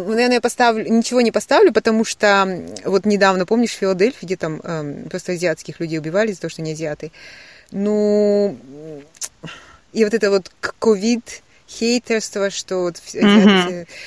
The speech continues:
Speaker 1: так как-, какой-то такой момент был, когда мне было немножко даже некомфортно. Ну, не могу
Speaker 2: М.
Speaker 1: сказать, что это что-то, что я несу постоянно, поэтому, ладно, я не буду ничего ставить тоже.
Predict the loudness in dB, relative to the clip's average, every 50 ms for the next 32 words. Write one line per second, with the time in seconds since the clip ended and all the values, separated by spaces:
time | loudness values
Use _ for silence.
0 | -20 -12 -8 -8 -8 -6 -8 -10 -10 -8 0 2 4 4 4 4 2 2 4 4
1 | 4 4 4 4 4 2 2 2 0 -2 -4 -4 0 2 6 6 6 6 6 4
2 | -2 -2 0 0 0 2 0 0 2 2 2 2 2 0 0 -2 -2 -2 -4 -2
3 | 0 0 0 0 -2 -2 -2 -2 -2 -4 -4 -6 -10 -10 -10 -12 -14 -16 -16 -16
4 | _ -20 -20 -20 -20 -20 -20 _ _ -2 2 4 4 6 6 6 4 4 2 0
5 | 0 -2 -2 0 0 0 0 0 -2 -2 -2 -2 0 0 0 -2 -4 -6 -8 -4
6 | 0 2 2 2 0 -2 -2 -4 -4 -4 -4 -6 -4 -2 -2 0 0 0 -2 -2
7 | -2 -4 -4 -4 -4 -6 -6 -4 -2 -2 -2 -2 -6 -10 -14 _ -6 -2 2 2
8 | 2 2 0 -2 -4 -8 -10 -10 -10 -10 -10 -10 -12 -16 -18 -18 -20